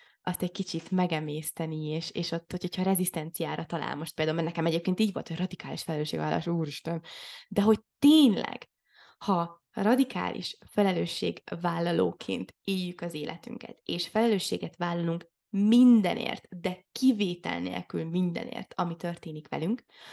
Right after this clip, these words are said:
akkor ruházzuk fel magunkat azzal a bizonyos univerzumokat teremtő energiával és erővel, amivel mindent és bármit,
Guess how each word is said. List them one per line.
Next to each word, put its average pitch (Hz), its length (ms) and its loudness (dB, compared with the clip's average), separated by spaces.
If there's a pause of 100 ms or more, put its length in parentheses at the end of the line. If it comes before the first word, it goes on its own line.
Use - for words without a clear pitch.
(420)
akkor 214 680 -2
ruházzuk 170 520 -10
fel 165 220 -10
magunkat 165 580 -10
azzal 170 420 -4
a 170 140 -6
bizonyos 165 640 -6 (400)
univerzumokat 190 1080 2
teremtő - 760 -6 (200)
energiával 165 800 0
és - 160 -2
erővel, - 600 -2 (640)
amivel 285 360 8
mindent 359 420 2
és 294 180 2 (220)
bármit, 254 840 2